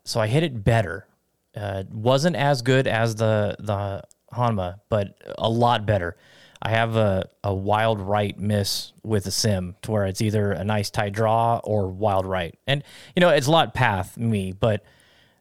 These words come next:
the numbers were dictating it was a solid strike, and the, and the end result was just not good, where the same swing with the Hanma was just really good.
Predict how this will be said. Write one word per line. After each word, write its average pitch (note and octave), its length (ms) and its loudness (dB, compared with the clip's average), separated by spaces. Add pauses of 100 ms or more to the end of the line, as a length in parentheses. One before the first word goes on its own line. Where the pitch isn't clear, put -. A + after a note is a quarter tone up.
(100)
the C3 100 2
numbers B2+ 600 4
were A#2 520 -2
dictating G#2 880 -2
it B2 60 2
was A2 140 4
a F#2+ 60 0
solid G#2+ 400 2
strike, G2 520 -2 (100)
and G2+ 140 -2
the, G2+ 220 -4 (120)
and G2 460 -6 (460)
the G#2 180 -4
end A2+ 140 0
result G#2 340 0
was G2 140 -4
just G2+ 380 -2
not G2+ 360 -4
good, G2+ 300 -2
where F#2 320 -6 (400)
the A#2 80 -2
same A#2+ 280 2
swing A#2 240 2
with G#2 120 2
the G#2+ 60 -6
Hanma G#2 360 0
was F2+ 200 -4
just - 260 -8 (140)
really G#2 400 2
good. G2+ 300 -2